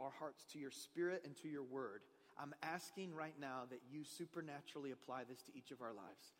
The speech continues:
God, that for every married person in the room, for every single person in the room, that Jesus, you would do something transformative in our souls today, that you would help us to see ourselves, you would help us to see the world we live in,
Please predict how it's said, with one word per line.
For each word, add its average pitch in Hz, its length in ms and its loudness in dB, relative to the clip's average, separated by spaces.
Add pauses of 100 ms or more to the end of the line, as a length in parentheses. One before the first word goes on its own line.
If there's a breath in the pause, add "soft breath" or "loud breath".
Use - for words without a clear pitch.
(280 soft breath)
God, 156 220 6
that 143 180 -2
for 143 120 4
every 151 260 6
married 156 460 2
person 165 400 0
in 156 100 -2
the 139 80 0
room, 160 340 0
for 147 100 0
every 147 300 2 (220 loud breath)
single 190 380 2
person 180 380 0
in 170 100 0
the 156 80 2
room, 131 260 0 (240 loud breath)
that 135 140 -2
Jesus, 147 420 -2
you 175 80 0
would 151 140 4
do 160 100 0
something 165 520 -2
transformative 170 920 0
in 143 60 -2
our 123 160 0
souls 170 500 2
today, 196 380 0 (240 loud breath)
that - 160 -2
you 170 60 6
would 139 80 2
help 156 200 4
us 147 160 -2
to - 100 -8
see 160 220 -2
ourselves, 170 640 2
you 156 80 0
would 139 100 2
help 147 200 2
us 143 100 -4
to 143 100 -10
see 165 160 0
the 147 120 2
world 147 260 4
we 131 80 2
live 151 260 6
in, 180 200 2